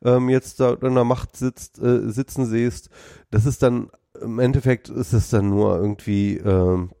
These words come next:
Speaker 2: pff, ja, so what. Sind eh im Hintergrund, kannst du ja eh nicht sehen. <laughs> Und,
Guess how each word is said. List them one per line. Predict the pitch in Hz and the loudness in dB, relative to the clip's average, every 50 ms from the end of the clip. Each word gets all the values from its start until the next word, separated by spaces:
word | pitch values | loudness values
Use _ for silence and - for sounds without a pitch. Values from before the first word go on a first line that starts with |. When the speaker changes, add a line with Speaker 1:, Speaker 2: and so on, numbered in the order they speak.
| _ _ - | _ _ -16
Speaker 2:
pff, | - - - - - _ _ _ - - | -16 -16 -16 -20 -20 _ _ _ -20 -16
ja, | - 82 80 80 - - _ _ - | -12 -10 -10 -10 -10 -12 _ _ -20
so | - - - 117 101 | -16 -8 -4 -2 0
what. | 92 90 - - - - - - - - - | 0 0 -2 -4 -10 -20 -20 -20 -20 -20 -14
Sind | - - 131 151 | -8 -6 -4 -2
eh | 147 139 147 135 | 0 2 4 4
im | 120 107 | 4 2
Hintergrund, | 110 104 101 101 98 - - 98 87 - | 2 2 2 0 0 0 -2 -4 -4 -4
kannst | - - - - | -2 -4 -2 0
du | - 104 | 0 -2
ja | 78 | 0
eh | 82 101 | 0 0
nicht | 98 98 87 | 0 0 0
sehen. | 82 95 85 78 76 - - - - - - - - - - | 0 -2 -2 -2 -4 -8 -14 -20 -20 -20 -18 -18 -8 -2 0
<laughs> | - - - - - - - - - - - - - - - - | 2 2 0 -2 -6 -10 -14 -16 -18 -20 -20 -20 -20 -20 -6 0
Und, | - 113 117 120 117 - | 2 2 4 2 0 -2